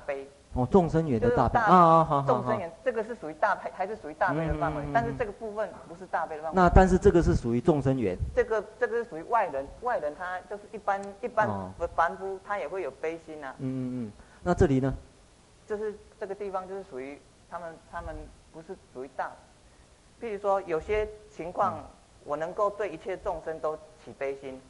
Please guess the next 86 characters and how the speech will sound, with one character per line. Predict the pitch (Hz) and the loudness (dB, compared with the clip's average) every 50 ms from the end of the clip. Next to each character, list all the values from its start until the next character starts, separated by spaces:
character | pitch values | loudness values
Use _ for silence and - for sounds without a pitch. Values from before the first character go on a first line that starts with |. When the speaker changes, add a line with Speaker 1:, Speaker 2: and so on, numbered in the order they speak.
| - - - - - - - - - | -20 -20 -20 -20 -20 -20 -20 -8 0
Speaker 1:
但 | - 214 226 | 0 2 2
是 | 247 | 2
有 | 214 185 170 | 0 0 0
些 | 165 214 214 214 | 2 0 0 -2
情， | 208 - 180 180 185 - - - - - | -2 -6 -10 -12 -12 -16 -20 -20 -14 -8
一， | 185 190 - - - - - - - - | -8 -8 -8 -10 -20 -18 -18 -18 -14 -8
有 | 170 170 | -6 -4
些 | 175 226 | -4 -4
情 | 214 202 | -6 -4
况 | 196 214 190 | -2 -2 -2
我 | 170 | -2
能 | 156 156 170 175 - - | -4 -6 -8 -10 -10 -8
对 | 214 202 180 139 - | -8 -6 -8 -8 -12
一 | 170 | -14
切 | 160 - 185 | -12 -10 -10
众 | - 185 170 | -8 -8 -8
生 | 160 156 | -6 -6
都 | 156 156 | -6 -6
起 | 156 127 | -8 -10
悲 | - 131 127 127 | -14 -14 -14 -14
心， | - 131 131 131 - - - - - - - | -14 -16 -18 -18 -20 -20 -20 -20 -20 -18 -10
有 | - 170 180 | -6 -6 -4
些 | 170 254 247 | -2 -2 -4
情 | 240 - 202 196 | -4 -4 -10 -6
况 | 202 226 214 196 - - | -4 -2 -4 -4 -4 -8
我 | - 135 | -8 -6
就 | - 208 | -6 -4
没 | 190 175 165 | -4 -4 -6
办 | 160 185 185 | -2 -2 -4
法 | 170 143 120 117 - - - - - - - - - - - - - _ _ - _ _ - - - - - | -2 -4 -6 -6 -8 -12 -20 -20 -20 -20 -20 -20 -20 -20 -20 -20 -20 _ _ -20 _ _ -20 -20 -18 -10 -8
对 | 196 180 | -8 -6
众， | - 208 175 170 170 - | -6 -8 -8 -8 -10 -12
一 | - 185 | -12 -12
切 | 175 - 226 185 | -8 -6 -6 -4
的 | 156 151 | -4 -4
众 | - 208 170 156 - | -2 -4 -4 -4 -6
生 | 156 147 147 143 | -10 -10 -10 -12
起 | - 113 | -14 -12
悲 | 107 127 | -6 -4
心 | 135 123 | -2 -2
了。 | 117 117 113 110 | 0 -2 -2 -4
Speaker 2:
啊， | 113 110 | -4 -4
现 | - 196 190 | -2 -2 2
在 | 190 190 185 170 165 160 151 147 151 - | 4 4 6 6 6 6 6 4 4 2
我 | 131 | 2
们 | 131 139 139 | 2 2 2
先 | 147 170 | 2 0
确 | 160 165 165 | 2 2 2
定， | 156 160 147 | 2 2 0
就 | 143 147 | 0 0
是 | 143 | 2
说 | 139 147 143 - - - - | 2 2 2 0 -8 -10 0
众 | - - 196 185 180 | 6 6 6 6 6
生 | 147 165 170 170 170 | 4 4 4 4 4
缘 | 139 117 107 110 120 127 135 131 - - - - - - | 4 4 4 4 2 -4 -6 -8 -14 -18 -20 -20 -6 2
在 | - 165 | 4 4
什 | 131 139 | 4 6
么 | 135 139 | 4 2
地 | 131 139 | 2 2
方， | 127 113 127 123 123 123 | 4 4 4 2 2 0
法 | - - 110 101 101 | -2 -2 0 4 4
缘 | 240 - | 4 4
在 | 131 | 6
什 | - 220 | 4 4
么 | 226 240 | 4 4
地 | 185 - | 2 2
方？ | - - 110 | 2 0 0
Speaker 1:
众 | - 226 202 | -2 -4 -4
生 | 185 190 | -4 -6
缘， | |
众 | |
生 | 190 | -8
缘 | 175 156 147 147 - | -8 -10 -10 -6 0
Speaker 2:
就 | - 156 139 | 2 2 4
这 | 127 135 120 | 4 2 0
里。 | 107 | 0
Speaker 1:
在 | 98 - | -2 -4
这 | |
个 | - | -2
地 | |
方。 | 131 139 | 2 6
Speaker 2:
然 | 151 151 | 6 8
后 | 139 - | 8 8
法 | 120 123 120 | 6 8 8
缘 | 123 123 123 | 8 8 6
呢？ | 131 131 | 6 2